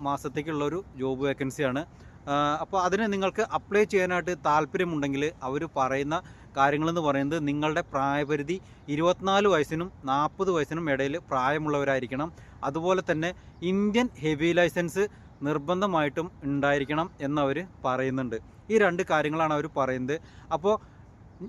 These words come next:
ഈ ഒരു മാസത്തിൽ തന്നെയാണ് അതിനുള്ള ഇൻ്റർവ്യൂ നടക്കുന്നത് എന്നാണ് അവർ പറയുന്നത്. അപ്പോൾ ആ ഒരു ജോലിക്ക് അവർ സാലറി ആയിട്ട് പറയുന്നത്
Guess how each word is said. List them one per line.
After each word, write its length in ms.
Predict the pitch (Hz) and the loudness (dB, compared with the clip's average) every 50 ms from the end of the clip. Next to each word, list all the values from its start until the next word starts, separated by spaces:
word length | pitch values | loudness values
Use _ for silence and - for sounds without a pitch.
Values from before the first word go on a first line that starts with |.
| - 202 | -4 0
ഈ 40 | 226 262 269 240 | 4 6 6 6
ഒരു 100 | 214 220 - - 170 160 | 6 4 2 2 2 2
മാസത്തിൽ 360 | 165 160 - 175 160 185 170 - | 2 2 2 0 -4 -2 0 0
തന്നെയാണ് 360 | 190 180 185 190 170 165 165 170 - 151 | 0 0 2 2 2 2 0 0 -2 -4
അതിനുള്ള 300 | 143 156 160 170 160 170 175 - 156 143 | -4 -2 0 0 2 2 0 0 -2 -4
ഇൻ്റർവ്യൂ 400 | 156 160 156 170 170 175 196 202 190 165 | -2 -2 -2 -2 0 0 0 0 2 2
നടക്കുന്നത് 420 | 151 143 - - 151 151 151 160 175 165 | 0 0 -2 -2 -2 -2 0 0 0 0
എന്നാണ് 260 | 143 147 147 147 147 143 | 2 0 0 0 0 0
അവർ 120 | 143 165 196 190 - - 139 | 0 -2 -4 -8 -6 -4 -2
പറയുന്നത്. 440 | 127 127 131 127 127 123 120 113 113 - - - - - - - - | 0 0 0 0 -2 -2 -4 -6 -8 -10 -12 -18 -20 -20 -20 -20 -14
അപ്പോൾ 160 | - 165 208 208 233 | -2 2 4 6 8
ആ 40 | 262 262 | 8 6
ഒരു 100 | 262 240 208 196 | 6 4 4 4
ജോലിക്ക് 380 | 208 196 202 196 196 196 - 214 | 6 6 6 6 4 4 4 4
അവർ 120 | 208 202 202 220 - - - | 4 6 4 2 2 0 0
സാലറി 520 | 175 170 180 190 196 202 208 220 220 240 208 | 2 4 4 4 4 4 4 4 4 4 4
ആയിട്ട് 220 | 190 175 - 202 220 - - 170 | 2 2 0 -2 -4 -2 0 2
പറയുന്നത് 460 | 156 151 156 160 156 160 160 156 180 | 2 2 2 0 -2 -2 -4 -4 -4